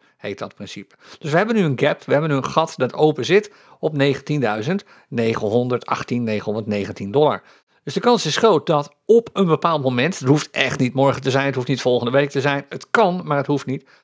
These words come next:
de prijs terugvalt naar dat niveau. En daarop heb ik mijn koop- en verkoopstrategie, eh, gebaseerd, die ik de afgelopen vierentwintig uur heb gevolgd.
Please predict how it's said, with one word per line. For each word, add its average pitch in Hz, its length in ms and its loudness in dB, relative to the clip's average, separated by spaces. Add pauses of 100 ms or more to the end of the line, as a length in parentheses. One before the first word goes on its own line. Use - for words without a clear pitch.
(160)
de 143 100 -8
prijs 170 380 -2
terugvalt - 720 2
naar 123 180 -2
dat 123 180 2
niveau. 113 360 -2 (460)
En 135 280 -2
daarop 196 640 -2
heb 156 240 -6
ik 151 120 -8
mijn 143 420 -4 (160)
koop- 147 300 2
en 131 200 -6
verkoopstrategie, 123 1080 -2 (120)
eh, 117 240 0
gebaseerd, 113 640 2
die 117 180 -6
ik - 60 -16
de - 80 -4
afgelopen 117 800 -4
vierentwintig 143 760 -4
uur 202 280 2 (300)
heb 160 240 -2
gevolgd. 147 720 2